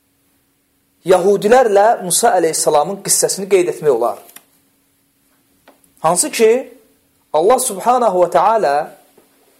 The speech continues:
Musa əleyhissalamın dili ilə Yahudilərə əmr edir ki, bir inək kəsin. Yahudilər Allahın əmrini yerinə yetirmək əvəzinə nə etdilər?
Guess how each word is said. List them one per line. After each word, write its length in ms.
Musa 300
əleyhissalamın 680
dili 240
ilə 160
Yahudilərə 680
əmr 240
edir 180
ki, 220
bir 180
inək 320
kəsin. 320
Yahudilər 480
Allahın 480
əmrini 400
yerinə 400
yetirmək 480
əvəzinə 480
nə 160
etdilər? 520